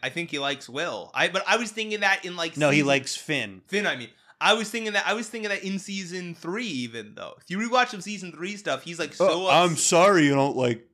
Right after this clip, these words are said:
Speaker 2: girls." And then
Speaker 1: Yeah.
Speaker 2: they just, they don't talk about it again.
Speaker 1: And I'm just like, also, he's, like, really upset his friend has a girlfriend. It's just like
Speaker 2: Well, it, they do aging, and they do aging in a way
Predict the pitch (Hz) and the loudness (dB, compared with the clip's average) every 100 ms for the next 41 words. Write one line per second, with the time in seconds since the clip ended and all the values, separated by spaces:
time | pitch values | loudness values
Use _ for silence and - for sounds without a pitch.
0 | - 143 170 143 101 95 - - 135 147 | -6 2 4 4 0 -8 -10 -2 2 6
1 | 269 185 139 120 117 139 139 123 117 - | 6 6 2 0 0 0 0 0 -6 -6
2 | 107 104 98 90 95 92 _ 196 220 220 | -10 -10 -10 -10 -10 -10 _ 4 4 4
3 | 226 233 220 254 453 247 214 214 175 185 | -2 -4 0 2 2 2 0 -2 0 -2
4 | 247 233 220 - 277 180 - 180 185 185 | 0 -2 -2 -2 -2 -2 -2 -2 -2 -4
5 | 165 160 220 220 131 113 123 131 - 143 | 0 0 0 -4 -6 -8 -8 -12 -12 -10
6 | 151 139 131 _ _ _ - 226 - 151 | -4 -4 -4 _ _ _ -2 -2 0 -2
7 | 143 160 160 185 151 135 127 131 117 110 | 2 0 2 0 2 2 0 -4 -6 -4
8 | 139 160 131 131 127 127 120 117 113 113 | -4 -4 -4 -4 -4 -4 -4 -4 -4 -4